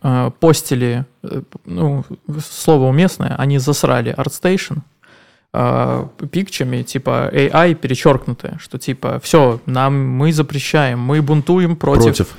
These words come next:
Speaker 1: Да, против этот, э, чё там, кто-то Джорный, вот этот, который генерит картинки, типа, вот. Хотя чё они бунтуют, с учётом того, что, ну, окей, нарисовала она, а,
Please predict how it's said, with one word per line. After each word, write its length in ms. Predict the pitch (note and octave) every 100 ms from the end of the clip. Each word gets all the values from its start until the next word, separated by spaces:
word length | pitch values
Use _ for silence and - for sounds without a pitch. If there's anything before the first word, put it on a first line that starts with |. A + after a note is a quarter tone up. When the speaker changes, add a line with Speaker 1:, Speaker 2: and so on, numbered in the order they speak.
| - - _
Speaker 1:
Да, 220 | C3 B2
против 400 | A2 C#3 C#3+ C#3
этот, 380 | C#3+ - A#2+ - -
э, 160 | A#2+ D3+
чё 160 | -
там, 200 | B2+ B2 -
кто-то 280 | - C3 B2+
Джорный, 500 | B2 D#3 E3 D3+ C3
вот 180 | B2+ C3+
этот, 180 | C3 -
который 300 | - - B2+
генерит 520 | C3 C3+ B2+ B2 -
картинки, 640 | - B2 - F3 E3 - B2+ _ - - _ _ -
типа, 480 | - - - - C#3
вот. 280 | C#3 B2 - _ - _
Хотя 240 | - C3 C#3
чё 160 | -
они 140 | E3 D3
бунтуют, 600 | C#3+ C3+ G3 G3+ F3 -
с 120 | -
учётом 320 | - C#3+ C#3 C3
того, 240 | C3+ C#3+
что, 640 | - - B2+ B2+ B2+ B2 C3+
ну, 160 | E3+
окей, 200 | D#3+ C3+
нарисовала 680 | D#3+ C3+ C3 C3 C3 E3 D3+
она, 300 | C#3+ C#3 C3+
а, 120 | C3+